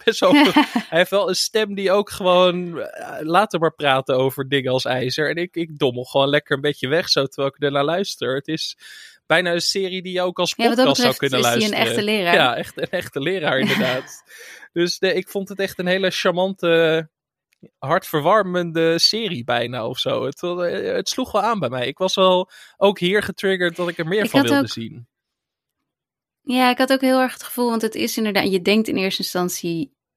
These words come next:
Speaker 2: eh, het, omdat zijn personage echt een, bijna een typetje is. En je hebt het idee dat daar dus, eh, omdat hij zo ongemakkelijk is en wa-, ja, op het spectrum zou je inderdaad wel kunnen zeggen, eh,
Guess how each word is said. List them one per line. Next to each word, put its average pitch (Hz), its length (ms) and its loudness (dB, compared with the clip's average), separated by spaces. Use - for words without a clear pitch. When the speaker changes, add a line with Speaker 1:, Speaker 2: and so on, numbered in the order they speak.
Speaker 2:
eh, 165 400 -6
het, - 260 -10
omdat 180 340 -2
zijn 185 220 0
personage 175 800 2
echt - 300 0
een, 190 180 -4
bijna 196 340 2
een - 160 -4
typetje 226 440 -2
is. 254 300 4
En 180 160 -2
je 180 60 -2
hebt 165 120 -6
het - 140 -8
idee 180 280 4
dat 175 140 0
daar 170 180 0
dus, 170 280 -4
eh, 180 320 -4
omdat 196 220 2
hij 196 100 0
zo - 120 4
ongemakkelijk 202 960 4
is 185 380 4
en 180 340 2
wa-, - 140 -6
ja, 160 280 -4
op 180 120 -4
het 196 120 0
spectrum 180 680 0
zou 175 260 2
je 160 80 0
inderdaad 165 340 0
wel 175 120 -4
kunnen 175 240 -4
zeggen, 175 460 0
eh, 170 200 -4